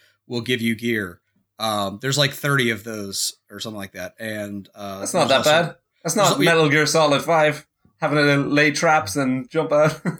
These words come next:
Speaker 1: Yeah,
Speaker 2: Like,
Speaker 1: but there's,
Speaker 2: uh,
Speaker 1: there's, there's still eighty rare game total. <laughs> So, um, that's just those thirty. So, <laughs>
Speaker 3: Oh,
Speaker 1: um,
Speaker 3: no.
Speaker 1: but yeah, I mean,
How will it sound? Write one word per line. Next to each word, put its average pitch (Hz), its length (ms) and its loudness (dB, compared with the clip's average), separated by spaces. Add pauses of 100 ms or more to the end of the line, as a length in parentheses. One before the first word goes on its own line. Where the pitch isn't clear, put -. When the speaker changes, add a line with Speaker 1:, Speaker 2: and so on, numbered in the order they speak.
Speaker 1:
Yeah, 165 760 2
Speaker 2:
Like, 190 200 4
Speaker 1:
but 143 80 2
there's, 165 200 2
Speaker 2:
uh, 127 160 0
Speaker 1:
there's, 190 320 -2
there's 185 220 0
still 185 260 0
eighty 151 280 2
rare 123 260 0
game 113 320 -4
total. 110 320 -8
<laughs> - 60 -10
So, 208 500 0 (240)
um, 123 380 0
that's 147 160 0
just 143 160 -2
those 135 160 -2
thirty. 117 360 -6
So, 185 240 -2 (380)
<laughs> - 400 -20
Speaker 3:
Oh, 82 380 0
Speaker 1:
um, 76 100 -6
Speaker 3:
no. 80 300 -8 (280)
Speaker 1:
but 196 280 -2
yeah, 190 180 2
I 151 80 4
mean, 147 280 -2